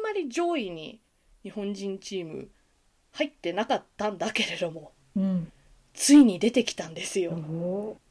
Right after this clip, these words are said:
Speaker 1: ゼータっていうチームが。
Speaker 2: うんうんうん。
Speaker 1: で、この、もうバロラントって私もね、ぶっちゃけ名前は結構もう発売、発売っていうか、無料で遊べるんだったっけな？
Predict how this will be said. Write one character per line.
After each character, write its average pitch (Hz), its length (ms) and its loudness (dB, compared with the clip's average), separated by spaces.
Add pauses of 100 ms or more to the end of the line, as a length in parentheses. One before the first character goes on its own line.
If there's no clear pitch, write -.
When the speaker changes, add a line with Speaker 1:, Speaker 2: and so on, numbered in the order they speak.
(360)
Speaker 1:
ゼ 254 240 6
ー 269 60 4
タ 175 140 0
っ - 60 -16
て - 220 -2
い 170 160 0
う 170 60 -16 (180)
チ 202 220 0
ー - 20 -10
ム 170 120 -10
が。 156 220 -16 (240)
Speaker 2:
う 180 40 -2
ん - 20 0
う 196 40 0
ん - 20 -2
う 190 40 -4 (460)
ん。 180 160 -6 (1040)
Speaker 1:
で、 233 100 4
こ 240 200 0
の、 220 400 0 (180)
も 240 200 4
う 208 40 4
バ 302 160 4
ロ 403 120 6
ラ 320 120 4
ン 226 80 2
ト 202 100 -10
っ - 20 -12
て 190 140 0
私 320 320 6
も 311 140 6
ね、 339 140 6
ぶ 269 140 2
っ 294 80 0
ち 285 120 6
ゃ 285 60 6
け 277 120 2
名 208 180 0
前 370 120 4
は 453 340 0
結 - 160 -16
構 202 240 -2
も 214 360 -6
う - 0 - (400)
発 214 220 -12
売、 240 380 0
発 - 220 -8
売 311 140 2
っ 320 40 -8
て 294 80 -4
い - 20 -16
う - 40 -10
か、 160 180 -6 (400)
無 214 200 -4
料 339 240 -2
で 415 80 -2
遊 370 260 -2
べ 370 120 -2
る 381 100 -4
ん 320 60 -6
だ 180 80 -8
っ - 80 -16
た - 80 -18
っ - 80 -20
け 160 120 -20
な？ 170 160 -20